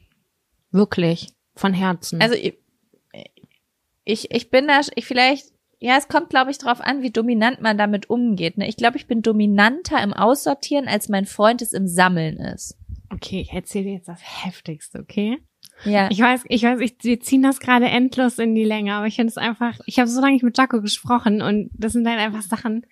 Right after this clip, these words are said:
Speaker 1: die möchte, die würde ich mit ihr, ähm, die teile ich mit dir so.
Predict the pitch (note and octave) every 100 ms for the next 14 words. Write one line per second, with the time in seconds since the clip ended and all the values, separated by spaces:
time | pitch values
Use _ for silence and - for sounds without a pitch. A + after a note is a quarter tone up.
0 | - - A3 A#3 - - G3 G3+ G3+ G3+
1 | G#3 G3+ - _ _ - F#3+ F3+ F3 G3
2 | - C4 B3+ G3 - - E3+ E3+ D#3+ D3+
3 | E3 F#3 E3